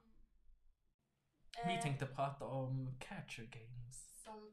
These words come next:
Speaker 1: pågår på skolan just nu.
Speaker 2: Ja.
Speaker 1: Jag åkte ut idag.
Speaker 2: Hur kändes det?
Speaker 1: Skit.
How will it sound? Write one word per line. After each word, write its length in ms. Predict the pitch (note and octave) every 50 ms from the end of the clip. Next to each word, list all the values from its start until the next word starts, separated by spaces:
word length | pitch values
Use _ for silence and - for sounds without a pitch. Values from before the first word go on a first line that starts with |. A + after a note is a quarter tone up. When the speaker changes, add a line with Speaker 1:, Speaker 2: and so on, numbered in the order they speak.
| -
Speaker 1:
pågår 300 | A#3 A3+ A#3 A#3 G#3 F#3+
på 80 | - -
skolan 360 | - - - G#3+ G#3+ G3+ G3
just 220 | G3+ G#3 - -
nu. 220 | A3+ G#3 G3+ - B3+ -
Speaker 2:
Ja. 360 | D3 C3+ C3 C3 C3+ D3 -
Speaker 1:
Jag 260 | A#3+ - - - G3
åkte 180 | G3+ G3+ - C4+
ut 260 | A#3+ A3+ - - C#4
idag. 320 | C#4 C4 A3 - - - - - _ _ _ _ - - - _ _ _ - - - - - _ _ _ _ _ _ _ _
Speaker 2:
Hur 80 | - B2+
kändes 380 | - C3+ A2 A2 A2 - -
det? 160 | - - B2 - _ _ _ _ _ _ _ _ _ _ -
Speaker 1:
Skit. 300 | A3+ G#3+ G#3 G#3+ G#3+